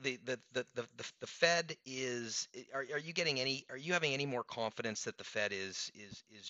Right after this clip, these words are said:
done or, or, or is looking to change paths given what we're see-, we've seen in the U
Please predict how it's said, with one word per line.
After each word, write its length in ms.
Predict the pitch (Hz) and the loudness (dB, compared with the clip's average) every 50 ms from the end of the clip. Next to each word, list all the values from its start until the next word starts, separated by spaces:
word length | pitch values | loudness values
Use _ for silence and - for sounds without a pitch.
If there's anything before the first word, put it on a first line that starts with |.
| - - | -2 0
done 320 | 107 101 98 101 101 98 | 0 2 2 0 0 0
or, 380 | 95 95 90 90 90 90 92 - | 0 -2 -2 -2 -2 -2 -2 -4
or, 380 | - 101 95 95 95 92 98 92 - 101 | -6 -6 -4 -2 -2 -2 -2 -4 -6 -10
or 120 | 95 95 | -6 -4
is 120 | 92 - 107 | -4 -4 -4
looking 280 | 107 - - 120 104 | -4 -6 -6 -6 -6
to 80 | 98 98 | -4 -4
change 420 | - - 113 104 98 98 - - | -2 0 0 0 -2 -4 -6 -6
paths 460 | - - 107 98 98 95 - - - - | -2 0 2 2 2 2 0 -4 -8 -6
given 260 | - 107 98 101 95 | -6 -4 -4 -2 -2
what 160 | 95 92 - | -4 -6 -6
we're 100 | 95 95 | -6 -4
see-, 280 | - - - 107 95 92 | -2 0 0 -2 -4 -6
we've 120 | 95 92 | -6 -2
seen 260 | - - 113 107 98 95 | 0 0 0 0 0 -2
in 80 | 92 | -4
the 60 | 92 | -4
U 200 | 87 85 95 98 | -4 -6 -6 -8